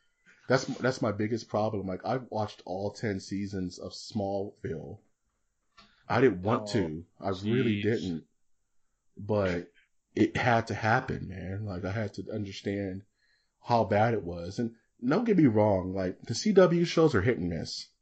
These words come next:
Speaker 1: And I'm gonna lay it
Speaker 2: Uh-huh.
Speaker 1: to you like this. Supergirl's okay. Flash this season is garbage. Arrow this season is good.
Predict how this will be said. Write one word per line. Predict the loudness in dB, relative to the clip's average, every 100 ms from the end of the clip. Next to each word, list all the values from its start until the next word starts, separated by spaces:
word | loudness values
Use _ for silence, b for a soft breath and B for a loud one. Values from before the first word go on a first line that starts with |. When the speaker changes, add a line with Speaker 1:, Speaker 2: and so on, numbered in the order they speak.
| _ _ _ _
Speaker 1:
And | 4
I'm | 8
gonna | 10
lay | 10
it | 10
Speaker 2:
Uh-huh. |
Speaker 1:
to | 8
you | 8
like | 6 2
this. | -2 -2 -8 -16 _ _ _ _ -14
Supergirl's | 0 2 4 8 10 10
okay. | 8 8 4 4 -6 _ _ _ _ _ _ _
Flash | 4 8 8 6
this | 2
season | 2 4 4
is | 4
garbage. | 6 6 6 0 -8 -16 _ _
Arrow | 4 8 8
this | 6 6
season | 6 8
is | 4 4
good. | 6 6